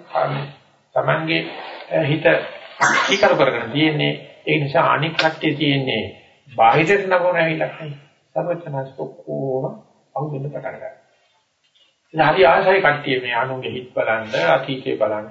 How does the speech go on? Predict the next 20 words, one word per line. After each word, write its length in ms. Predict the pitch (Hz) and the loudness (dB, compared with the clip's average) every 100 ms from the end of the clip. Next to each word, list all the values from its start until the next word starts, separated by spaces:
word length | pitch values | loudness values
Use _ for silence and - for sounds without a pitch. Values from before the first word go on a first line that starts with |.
| 160 | 0
අනාගතේ 600 | 147 135 131 131 127 - | 2 2 0 0 -2 -4
බලන්න 380 | - 110 131 | -4 -4 -2
ගොඩක් 280 | 127 131 175 | 2 4 2
කරගෙන 340 | - 170 135 123 | 2 4 4 2
කැමති. 360 | 131 135 135 | -2 -2 -2
නමුත් 280 | 139 139 147 - - - | -2 -2 -4 -8 -20 -12
මේ 180 | 147 127 | -2 4
වර්තමාන 680 | 139 143 - 160 156 156 151 | 4 2 -2 0 4 4 2
මොහොත 300 | 151 151 156 | -2 -2 -4
දකින්න 400 | 139 - - 107 | -4 -6 -8 -8
නැතුව 320 | 107 - 143 | -8 -6 -4
කවදාකවත් 960 | 139 131 127 123 123 135 143 143 165 - | 0 0 2 2 4 4 4 2 0 0
ඒ 100 | 147 | -2
වගේ 180 | 131 131 | 0 0
එකක්වත්, 420 | - - - - - - - _ _ - | 0 -6 0 0 0 -8 -20 _ _ -12
ඒ, 240 | 131 - - - | -10 -10 -10 -4
yaadෙන්නේ 720 | 127 123 135 139 113 104 107 | 0 2 2 2 -2 -4 -6
නැහැ. 180 | 131 139 - - | -4 -4 -6 -10
ඒවා 320 | 127 120 110 | -6 -4 -6
හම්බුණත් 600 | - 131 143 160 156 185 | -6 -6 -2 0 2 0